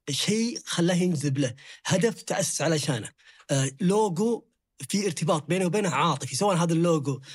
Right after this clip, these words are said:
آه، تاريخي، سواء، آه، في المدينة نفسها، في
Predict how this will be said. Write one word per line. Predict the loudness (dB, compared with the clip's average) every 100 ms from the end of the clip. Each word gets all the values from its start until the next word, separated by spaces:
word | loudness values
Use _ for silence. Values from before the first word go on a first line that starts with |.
| -20 -20 -2
آه، | 0 0
تاريخي، | -2 0 0 2 0 0 -2 -2 -2
سواء، | -2 0 0 0 0 0 0 0
آه، | -2 -4 -4 -6 -6 -4
في | 2
المدينة | 2 2 2 2
نفسها، | 0 -2 -2 -2 -2 2
في | 4 4 2